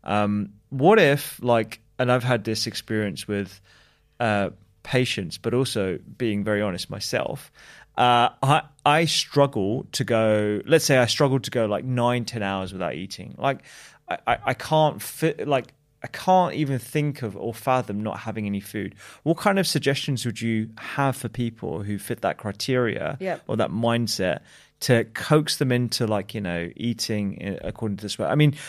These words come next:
Speaker 1: pushing back the breakfast is definitely one thing, but maybe just getting them over the
Speaker 2: Yeah.
Speaker 1: hurdle even more so.
Speaker 2: Yeah. So in the book, I call it a building a fasting lifestyle.
Speaker 1: Mm.
Speaker 2: Because,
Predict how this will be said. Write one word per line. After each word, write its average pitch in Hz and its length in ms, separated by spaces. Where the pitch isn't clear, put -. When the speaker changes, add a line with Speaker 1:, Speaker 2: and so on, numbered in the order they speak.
Speaker 1:
pushing 196 280
back 170 140
the 147 60
breakfast 143 440
is 110 80
definitely 127 300
one 113 260
thing, 110 220
but 107 140
maybe 180 280
just - 180
getting 156 180
them 139 140
over 123 160
the - 80
Speaker 2:
Yeah. 117 120
Speaker 1:
hurdle 107 200
even 107 160
more 107 220
so. 73 240
Speaker 2:
Yeah. 320 320
So - 400
in 330 120
the 427 160
book, 349 140
I 277 100
call 247 260
it 226 220
a 202 60
building 208 420
a 196 60
fasting 185 540
lifestyle. - 600
Speaker 1:
Mm. 117 440
Speaker 2:
Because, 247 560